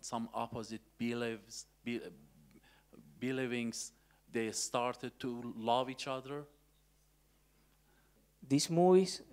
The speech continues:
Speaker 2: eh, eh, bueno, esa película fue muy querida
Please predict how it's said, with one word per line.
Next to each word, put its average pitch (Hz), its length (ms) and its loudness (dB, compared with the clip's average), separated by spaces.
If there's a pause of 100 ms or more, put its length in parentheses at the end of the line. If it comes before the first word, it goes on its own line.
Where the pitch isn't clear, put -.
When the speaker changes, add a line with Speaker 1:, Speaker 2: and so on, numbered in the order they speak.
Speaker 2:
eh, 117 480 2
eh, 117 260 0
bueno, 127 220 2
esa 151 200 2
película 160 600 6 (280)
fue 131 920 8 (840)
muy 123 300 2
querida 135 600 8